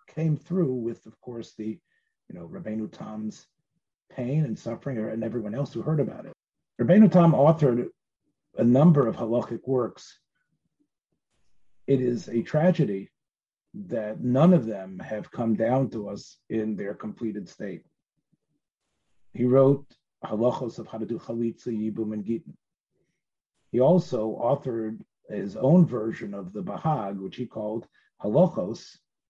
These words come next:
which were then called halachos gedolos of Rabbeinu Tam, just like the, we know the Bahag, the great halachic work. Rabbeinu Tam's work is quoted by others as halachos gedolos of Rabbeinu Tam.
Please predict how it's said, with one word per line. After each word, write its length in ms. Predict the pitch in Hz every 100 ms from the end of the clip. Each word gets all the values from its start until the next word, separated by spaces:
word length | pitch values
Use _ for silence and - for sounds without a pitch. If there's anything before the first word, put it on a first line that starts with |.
| _ _ -
which 280 | 113 -
were 80 | 139
then 280 | 120 151 180
called 340 | - 139 139
halachos 480 | 117 117 147 147 135
gedolos 500 | 127 117 147 170 110
of 80 | 117
Rabbeinu 340 | 120 131 139
Tam, 280 | 123 175 165
just 200 | 110 123
like 220 | 123 123 - _ _ _ -
the, 100 | 101
we 160 | 117
know 240 | 120 131 135
the 120 | 107
Bahag, 580 | 95 117 147 165 113 107
the 60 |
great 400 | 92 107 117 110 _ _ _ -
halachic 480 | 98 113 - 95
work. 380 | 104 107 156 - _ _ _ _ _ _ _ _ _ -
Rabbeinu 280 | 113 127
Tam's 380 | 120 151 208 175
work 280 | - 110 -
is 100 | -
quoted 400 | - 123 139 117
by 160 | 90 107
others 340 | 135 127 101
as 160 | 107 92
halachos 560 | 107 110 147 147 123
gedolos 500 | 113 117 127 107 87
of 80 | -
Rabbeinu 340 | 98 101 95 87
Tam. 180 | 92